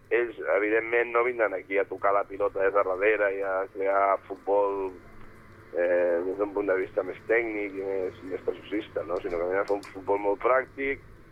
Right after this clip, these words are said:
molt directe, aprofitant jugades de pilota parada, corners, i no complicar-se gaire la vida. Clar, aquí és on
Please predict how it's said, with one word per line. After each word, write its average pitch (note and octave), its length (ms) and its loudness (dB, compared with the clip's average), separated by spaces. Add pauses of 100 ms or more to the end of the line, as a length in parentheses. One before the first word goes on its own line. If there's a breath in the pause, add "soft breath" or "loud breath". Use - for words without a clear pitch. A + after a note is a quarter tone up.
(140)
molt G2 220 -4
directe, G#2+ 460 2
aprofitant G#2 580 -4
jugades G#2 460 2
de G#2 80 -2
pilota G2+ 260 -4
parada, A2+ 400 2
corners, B2 540 0 (1080)
i A#2 180 -4
no G#2+ 160 4
complicar-se G2 480 0
gaire F#2 180 -4
la F#2 140 0
vida. G2+ 240 4
Clar, A#2 220 4 (100)
aquí B2+ 380 -4
és B2+ 180 0
on B2+ 300 2